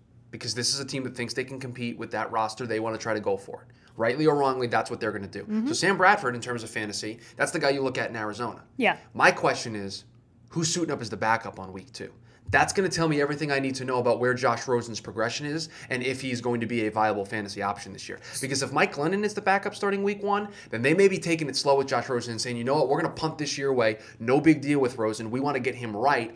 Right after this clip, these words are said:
Speaker 1: And then when Bradford's contract comes off the books, they're like, "Okay, Sam, here are the keys." Or, "Josh, here are the keys."
Speaker 2: So I think what's interesting here is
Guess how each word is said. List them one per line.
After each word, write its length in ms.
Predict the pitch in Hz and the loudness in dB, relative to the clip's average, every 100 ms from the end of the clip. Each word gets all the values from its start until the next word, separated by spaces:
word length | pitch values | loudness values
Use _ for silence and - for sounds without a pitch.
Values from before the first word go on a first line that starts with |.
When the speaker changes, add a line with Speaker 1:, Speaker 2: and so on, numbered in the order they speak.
| - - | -16 -6
Speaker 1:
And 140 | 120 123 | -2 0
then 120 | 123 | 0
when 120 | 113 | 0
Bradford's 580 | 123 147 175 180 160 - | 2 2 2 -2 -4 -10
contract 400 | - 139 139 123 | -2 0 0 -2
comes 160 | 123 120 | -4 -6
off 120 | 117 | -6
the 60 | 104 | -2
books, 220 | 139 156 | -2 0
they're 120 | 127 | 2
like, 160 | 123 170 | 2 0
"Okay, 220 | 240 220 | -4 -6
Sam, 300 | - 175 185 - | -4 -4 -4 -4
here 160 | 170 | -2
are 40 | 180 | -2
the 60 | |
keys." 400 | 180 185 104 - - - | -2 -4 -4 -8 -12 -4
Or, 80 | 139 | 2
"Josh, 320 | 147 135 - | 8 8 6
here 100 | 160 | 2
are 40 | 151 | 2
the 60 | |
keys." 360 | 143 123 - - - - | 0 -8 -10 -14 -14 -2
Speaker 2:
So 160 | 285 | 6
I 80 | 254 | 6
think 220 | 240 339 294 | 6 4 6
what's 180 | 233 233 | 4 4
interesting 540 | 220 226 202 202 180 | 2 2 0 0 0
here 240 | 185 185 | 0 0
is 340 | 175 175 160 | 0 -2 -4